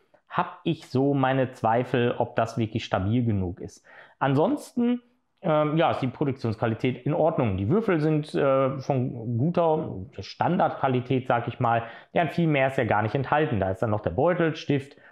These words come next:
und eben diese Plattform für die Würfel. That's it. Und das gilt leider auch für den Spielspaß. Allzu viel steckt da nicht drin. Warum?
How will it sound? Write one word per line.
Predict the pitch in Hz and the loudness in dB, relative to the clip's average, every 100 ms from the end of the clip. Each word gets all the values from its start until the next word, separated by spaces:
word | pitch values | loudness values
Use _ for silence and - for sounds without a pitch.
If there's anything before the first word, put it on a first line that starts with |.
| - | -10
und | 120 | -2
eben | 131 139 | 0 2
diese | 127 | 2
Plattform | 107 127 123 - - 127 113 110 98 | 0 0 0 0 0 2 2 0 -2
für | - 113 | -2 -2
die | 104 127 | 0 0
Würfel. | 170 175 95 - - _ - | 0 0 -2 -4 -10 _ -2
That's | 127 170 | -2 0
it. | 143 - - _ _ - - - _ _ - | -2 -2 -14 _ _ -20 -20 -20 _ _ -6
Und | 120 117 | -4 0
das | 143 - | -2 0
gilt | 160 151 | 0 2
leider | 147 151 | 2 2
auch | 156 | 0
für | - 147 | -2 -2
den | 135 | -4
Spielspaß. | - - - 190 220 - - 87 - | -6 -16 -6 -2 -2 0 -2 -2 -2
Allzu | - 123 127 143 | 0 0 0 -4
viel | - 120 131 | -2 0 0
steckt | 131 135 131 95 | -2 -4 -2 -2
da | 92 | 0
nicht | 110 117 139 | -2 -2 0
drin. | 156 98 - _ - | 0 -2 -6 _ -2
Warum? | 117 131 175 107 | 0 2 2 0